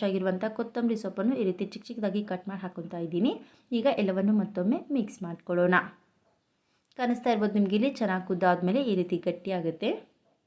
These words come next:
ಪೂರ್ತಿಯಾಗಿ ತಣ್ಣಗಾದ್ಮೇಲೆ ಇನ್ನೂ ಸ್ವಲ್ಪ ಗಟ್ಟಿಯಾಗುತ್ತೆ. ನಿಮಗೆ ಜಾಸ್ತಿನೇ ಗಟ್ಟಿ ಅನ್ನಿಸ್ತಾ ಇದ್ದರೆ ಆ ಟೈಮಲ್ಲಿ ಸ್ವಲ್ಪ ನೀರನ್ನು ಬಿಸಿ ಮಾಡಿ ಇದರಲ್ಲಿ ಹಾಕಿ ಕೂಡ ನೀವು ಮಿಕ್ಸ್ ಮಾಡ್ಕೋಬೋದು. ನೋಡಿ, ತುಂಬಾ ಚೆನ್ನಾಗಿ ರೆಡಿಯಾಗಿದೆ. ಈಗ ಗ್ಯಾಸ್ ಫ್ಲೇಮನ್ನು ಆಫ್ ಮಾಡಿ ಸರ್ವ್ ಮಾಡ್ಕೊಳ್ಳೋಣ.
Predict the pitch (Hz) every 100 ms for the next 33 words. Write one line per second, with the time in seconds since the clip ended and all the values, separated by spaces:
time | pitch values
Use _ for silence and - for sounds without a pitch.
0 | _ _ - 285 285 285 254 247 220 214
1 | 196 196 247 262 233 233 214 190 180 180
2 | 175 165 165 294 415 240 214 190 185 180
3 | - 247 247 220 220 202 185 185 175 175
4 | 285 294 208 202 180 202 311 247 208 185
5 | 190 202 202 233 202 202 - 240 214 220
6 | 247 180 180 170 170 - 170 170 320 311
7 | - - 156 - 156 165 160 160 - _
8 | _ - 208 196 190 196 196 202 190 180
9 | 180 180 175 180 165 180 349 - 208 185
10 | 180 180 - 175 175 180 - 240 254 -
11 | 202 180 302 - 320 240 170 165 - 180
12 | 175